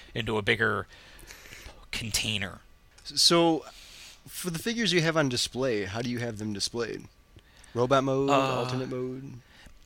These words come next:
Speaker 1: it depends. Uh, it all depends on which ones I like better. I normally group the, the way I've got the Cybertron stuff displayed is all the Leaders and Primus are on the very top shelf. Then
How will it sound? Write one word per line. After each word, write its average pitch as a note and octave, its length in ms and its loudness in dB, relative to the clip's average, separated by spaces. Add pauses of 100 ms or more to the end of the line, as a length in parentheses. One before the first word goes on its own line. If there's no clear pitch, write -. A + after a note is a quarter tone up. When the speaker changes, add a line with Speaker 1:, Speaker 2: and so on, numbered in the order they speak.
(180)
Speaker 1:
it C3 100 -8
depends. G#2+ 640 0
Uh, B2 320 6
it A#2 40 2
all C3 140 2
depends C3+ 420 -2
on A2 140 -2
which A2+ 200 -4
ones G#2+ 240 -4
I G#2 60 -2
like F#2+ 260 -4
better. F2+ 380 -4
I G2+ 100 0
normally C3 440 -4
group G#2+ 540 -8 (680)
the, G2 640 -2 (520)
the B2 80 0
way C#3+ 140 6
I've D3 100 2
got C3 320 0
the A2+ 200 -2
Cybertron A#2 600 2
stuff - 260 0
displayed G#2 380 0
is G2+ 180 -2
all C3 200 0
the C3+ 100 -2
Leaders B2+ 680 -2
and G2+ 180 -6
Primus G#2+ 640 0 (100)
are G2+ 80 -6
on G2 80 -6
the F#2+ 60 -8
very G#2 220 0
top G#2+ 300 0
shelf. F#2+ 580 -2 (880)
Then A2+ 560 2